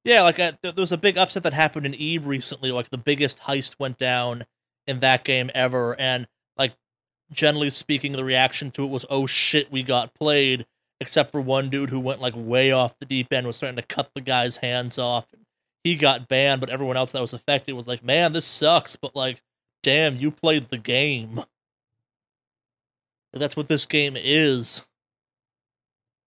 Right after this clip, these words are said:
Well done. Yeah, I, it's, it's weird. Like, it does seem that there are games that there's a community around. Like, I don't mean, like, a community as in a forum group. I mean, like, an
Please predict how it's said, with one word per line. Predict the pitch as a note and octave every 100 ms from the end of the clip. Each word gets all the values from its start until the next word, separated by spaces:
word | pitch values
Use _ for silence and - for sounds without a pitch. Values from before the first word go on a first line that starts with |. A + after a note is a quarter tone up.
| _ _ _ _ _ _ _ _ _ _ _ _ _ _
Well | C#3 D3
done. | C#3+ D3 A#2 A2+ A2 _ _ _ _ _ _ _ _ _ _ _ _ _ _ _ _ _ _ A3+
Yeah, | A3+ G3+ -
I, | F#3
it's, | F#3 - -
it's | G#3 -
weird. | G3 A#3+ F3
Like, | D3 E3+
it |
does | D#3+ G#3+
seem | - A3+
that | G3
there | E3+ F3
are | E3
games | D#3 D#3 D3+
that |
there's | D3+ C#3
a |
community | B2+ C3+ C#3 D3+ C#3+ C3+
around. | B2 A#2+ A#2+
Like, | B2
I | C3
don't | C#3+
mean, | C#3+ C#3
like, | B2+
a | -
community | - C#3 C3+
as | C3
in | A#2+
a | A#2
forum | - C3 C#3 C#3+
group. | C#3 C#3+ C3
I | B2+
mean, | B2+ B2
like, | B2 A#2 _ _ _
an | C3+